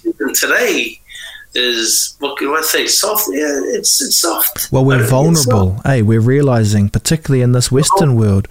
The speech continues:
Speaker 2: we've, we've made ourselves so soft, kind of physically, mentally, that we're exactly at risk from this corona. And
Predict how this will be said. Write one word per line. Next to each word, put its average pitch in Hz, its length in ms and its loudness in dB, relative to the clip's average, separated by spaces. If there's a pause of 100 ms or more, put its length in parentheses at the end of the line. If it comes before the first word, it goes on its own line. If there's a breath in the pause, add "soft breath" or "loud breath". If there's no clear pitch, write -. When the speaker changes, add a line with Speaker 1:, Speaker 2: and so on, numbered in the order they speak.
(400 loud breath)
Speaker 2:
we've, 107 280 2
we've 110 320 0
made 135 200 2
ourselves 123 440 0
so 139 180 0
soft, - 540 0
kind 110 200 0
of 104 80 2
physically, 135 560 0
mentally, 123 600 2 (460 loud breath)
that 151 260 0
we're 120 240 2
exactly 135 540 2
at 127 100 0
risk - 440 0
from 113 520 0
this 110 160 2
corona. 120 560 2 (460 loud breath)
And 113 520 2